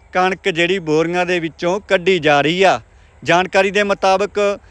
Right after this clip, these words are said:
ਇਹ ਵੀਡੀਓ ਸੋਸ਼ਲ ਮੀਡੀਆ 'ਤੇ ਵਾਇਰਲ ਹੋ ਰਹੀ ਹੈ।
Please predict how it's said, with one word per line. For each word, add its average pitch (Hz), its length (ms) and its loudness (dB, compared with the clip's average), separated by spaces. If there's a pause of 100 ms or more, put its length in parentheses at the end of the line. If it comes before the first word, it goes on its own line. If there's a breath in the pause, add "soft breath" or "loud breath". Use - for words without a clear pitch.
(180 soft breath)
ਇਹ 202 160 2
ਵੀਡੀਓ 202 340 0
ਸੋਸ਼ਲ 185 400 -4
ਮੀਡੀਆ 196 300 -2
'ਤੇ 196 460 0 (320 soft breath)
ਵਾਇਰਲ 175 360 4
ਹੋ 185 220 -2
ਰਹੀ 196 260 0
ਹੈ। 185 220 0